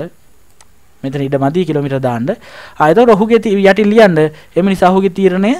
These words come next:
නිවැරදි. ලියන්න කලින් මෙහෙම ලියන්න. ආ, ස්-, නිවැරදි නෙමෙයි, වැරදි ඈ. දහයක් නේ පුරුදු වෙන්න ඕන කිව්වේ. එහෙනම්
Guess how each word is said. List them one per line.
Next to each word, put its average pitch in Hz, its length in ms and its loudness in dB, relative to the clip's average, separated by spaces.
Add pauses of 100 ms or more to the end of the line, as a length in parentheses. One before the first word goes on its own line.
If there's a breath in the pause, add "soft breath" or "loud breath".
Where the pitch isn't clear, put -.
(380 soft breath)
නිවැරදි. 175 380 0
ලියන්න 208 280 4
කලින් 233 160 0
මෙහෙම 214 200 0
ලියන්න. 117 260 -2 (540)
ආ, 139 140 -2
ස්-, - 160 -10
නිවැරදි 196 420 0
නෙමෙයි, 226 200 0
වැරදි 190 380 2
ඈ. 190 160 -4
දහයක් 165 360 2
නේ 160 120 -6
පුරුදු 190 260 -2
වෙන්න 214 140 0
ඕන 214 180 -2
කිව්වේ. 214 200 -10 (380 soft breath)
එහෙනම් 165 460 -2